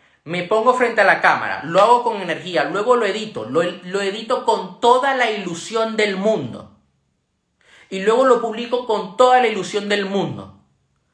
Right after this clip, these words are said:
Los resultados en mi vida a largo plazo van a ser diferentes. Yo veo que hay personas que tienen la intención de emprender, de tener su propio negocio,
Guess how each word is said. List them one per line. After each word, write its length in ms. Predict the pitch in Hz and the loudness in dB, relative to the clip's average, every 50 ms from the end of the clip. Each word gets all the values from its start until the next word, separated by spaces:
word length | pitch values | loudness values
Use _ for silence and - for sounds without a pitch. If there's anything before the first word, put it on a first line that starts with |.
| _ _ _ _ _ _ _ _ | _ _ _ _ _ _ _ _
Los 300 | - 160 170 180 185 180 | -4 4 6 6 6 6
resultados 640 | 175 175 180 180 185 180 165 - 208 240 254 247 254 | 6 2 0 0 -2 -2 2 4 4 4 4 2 -2
en 120 | 240 214 | -4 -4
mi 100 | 202 190 | -4 -4
vida 200 | 196 208 196 180 | -2 2 4 4
a 40 | 175 | 6
largo 280 | 180 185 196 220 208 | 4 4 2 -2 -2
plazo 360 | 214 214 220 214 - 220 190 160 | 0 0 0 0 -2 -6 -6 -2
van 180 | 156 170 175 175 | 0 0 2 0
a 80 | 170 | 0
ser 200 | 170 - 170 143 | -2 -2 -4 -2
diferentes. 680 | 139 160 160 - 120 107 107 - - - - - - _ - - - - - | -4 -6 -6 -6 -4 -4 -6 -6 -10 -14 -18 -20 -20 _ -20 -20 -20 -20 -16
Yo 240 | 135 135 156 214 226 | -6 0 2 4 6
veo 280 | 233 240 240 240 233 233 | 6 6 6 4 2 2
que 340 | - 208 196 190 180 - - | 0 2 2 0 0 0 2
hay 180 | - 180 202 208 | 2 2 2 2
personas 540 | - 233 233 - - 220 220 220 214 214 | 0 0 0 0 -2 -2 0 -2 -2 -4
que 420 | - 208 202 185 180 175 - - _ - | -4 -2 -2 -2 -2 -4 -10 -16 _ -6
tienen 320 | 196 202 202 220 220 220 | -2 -2 -2 -2 0 2
la 120 | 208 190 | 2 2
intención 920 | 190 185 170 170 165 151 147 127 - - 180 185 190 208 226 247 - - - - - _ _ | 2 0 -2 -2 0 0 0 -2 -4 -4 0 2 2 2 0 -2 -8 -14 -20 -20 -20 _ _
de 160 | - 139 165 | 0 2 2
emprender, 760 | 165 156 160 - 160 151 147 151 151 170 147 131 - - - 123 | 2 2 0 0 0 0 0 2 4 4 4 4 2 -2 -8 -2
de 800 | 135 160 160 160 160 160 160 160 160 160 156 151 151 147 147 147 | 0 2 4 6 6 6 6 6 6 4 4 2 0 -2 -2 -2
tener 320 | - 160 165 170 185 180 | -2 0 0 0 -2 -2
su 180 | 175 - 208 - | -4 -6 -8 -4
propio 840 | - 202 196 196 202 202 196 196 190 185 180 175 165 151 139 131 127 127 | -2 -2 -4 -2 -4 -2 0 2 2 4 4 4 4 4 2 2 0 0
negocio, 720 | 131 139 147 196 202 185 - - 127 104 92 90 - _ | 0 2 4 4 4 4 2 -2 -8 -10 -10 -12 -16 _